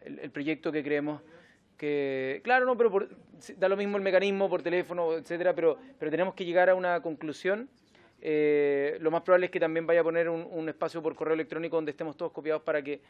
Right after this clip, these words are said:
intercambiemos algunas opiniones, pero tenemos que zanjar ese tema, eh, antes de la próxima, eh, sesión o, o, o, o ratificarlo la próxima sesión, el dos, ¿no? Como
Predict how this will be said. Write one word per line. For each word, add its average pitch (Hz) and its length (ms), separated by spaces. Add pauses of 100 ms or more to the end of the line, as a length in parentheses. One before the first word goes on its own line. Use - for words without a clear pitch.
(220)
intercambiemos 151 520
algunas 165 220
opiniones, 165 260
pero 165 160
tenemos 156 220
que 170 100
zanjar 160 320
ese 160 160
tema, 160 320 (460)
eh, 147 200
antes 160 340
de 156 300
la 147 160
próxima, 156 640 (200)
eh, 139 720
sesión 185 580
o, 147 100
o, 160 320
o, 160 380
o 175 120
ratificarlo 175 640
la 170 80
próxima 151 280
sesión, 147 240
el 135 100
dos, - 340 (180)
¿no? 139 160
Como 131 320